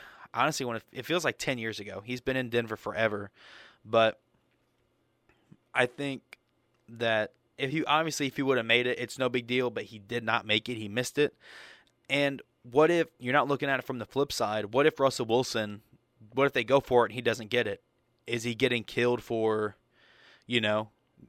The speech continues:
not k-, trying to kick the field goal? I think it's, he's not getting killed as bad, because you're just, you're like, "Hey, we have this new guy we just got. We paid him a bunch of money. We wanted to see what we got," you know,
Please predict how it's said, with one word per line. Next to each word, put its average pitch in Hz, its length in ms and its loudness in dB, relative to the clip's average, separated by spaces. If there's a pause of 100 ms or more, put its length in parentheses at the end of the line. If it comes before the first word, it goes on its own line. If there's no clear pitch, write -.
(180)
not 120 320 2
k-, - 100 -20
trying 143 240 4
to 139 60 -6
kick - 180 -6
the 143 80 -10
field 143 280 0
goal? 143 360 -2 (560)
I 120 80 -4
think 147 320 -8
it's, - 300 -14 (200)
he's 127 220 -2
not 131 220 4
getting 120 220 2
killed 120 380 4
as 117 300 2
bad, 107 460 0 (100)
because 113 340 -2
you're 113 200 -6
just, 110 240 -8 (200)
you're 120 100 -2
like, 107 180 -2
"Hey, 135 200 2 (140)
we 113 120 -6
have 110 480 -2 (500)
this 123 220 -2
new 131 120 -4
guy 127 200 4
we 123 120 2
just 123 240 -2
got. 127 240 2
We 117 80 -10
paid 127 220 2
him 123 80 -2
a 110 80 -4
bunch 120 220 0
of 107 80 -10
money. 127 240 -2
We 110 340 -2 (420)
wanted 117 200 -2
to 117 80 -2
see 123 200 0
what 120 180 2
we 120 100 -2
got," 123 320 2 (600)
you 113 160 -4
know, 104 220 -2